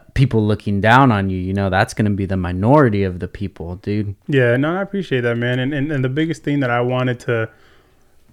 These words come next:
Speaker 2: not only obviously, like, the behind the scenes, but I wanted to put it out as, like, this is my way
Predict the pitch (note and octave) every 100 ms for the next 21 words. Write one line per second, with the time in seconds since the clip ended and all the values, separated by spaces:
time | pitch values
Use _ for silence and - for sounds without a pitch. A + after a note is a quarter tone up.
0 | _ E3+ F3+ F#3+ F#3+ C#3+ C3 C3+ C3+ B2
1 | A2+ - _ - - _ B2+ A#2+ A2+ B2+
2 | - C#3 C3+ B2 A#2 - _ _ - C#3+
3 | D#3 E3 E3 D#3 C3 - C#3+ B2+ B2+ C#3
4 | B2 A2+ - F3 - F3 B2+ B2+ B2+ B2+
5 | C3+ C#3+ C3 B2+ A#2+ A#2 A2+ A2+